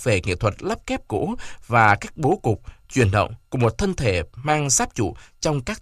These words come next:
thế võ. Mười sáu pho tượng tổ với phong cách hiện thực đó là Yêu Ba Cầu Đa, Đê Đa Ca, Di Trà Ca, Ba Tu Mật, Phật Đà Nan Đề,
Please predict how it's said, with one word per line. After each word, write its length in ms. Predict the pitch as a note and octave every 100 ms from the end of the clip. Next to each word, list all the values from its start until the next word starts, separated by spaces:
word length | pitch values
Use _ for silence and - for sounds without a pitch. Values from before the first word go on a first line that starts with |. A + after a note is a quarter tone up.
| -
thế 140 | B2+
võ. 280 | - F2 D#3 - - _ _ _ _ _ _ _ -
Mười 260 | C3 A#2
sáu 260 | G2+ A2 D3+
pho 160 | - E3
tượng 220 | A#2+ F2+
tổ 300 | G#2 F2 E2 -
với 240 | A2+ A#2 E3+
phong 180 | D3
cách 180 | A#2 G3+
hiện 220 | - A2 -
thực 200 | A2 - - _
đó 100 | -
là 260 | G#3+ C3 F#2+ - -
Yêu 280 | F#3 F#3+ F3
Ba 240 | D#3+ E3 D#3+ -
Cầu 220 | A2+ F2+
Đa, 260 | F#2+ B2 C3 A#2+ - _
Đê 220 | D#3+ D3+
Đa 180 | D3 C#3+ -
Ca, 240 | - C#3 C3+ - - -
Di 240 | D3+ E3+
Trà 260 | - G#2+ D#2+ -
Ca, 260 | C3 C#3 C3+ - _ -
Ba 220 | D3 D#3 -
Tu 200 | E3+ D3+ -
Mật, 140 | G2 - - - _
Phật 160 | - B2 -
Đà 240 | A#2 F2+ F2
Nan 240 | A#2+ C#3+
Đề, 240 | G#2+ F#2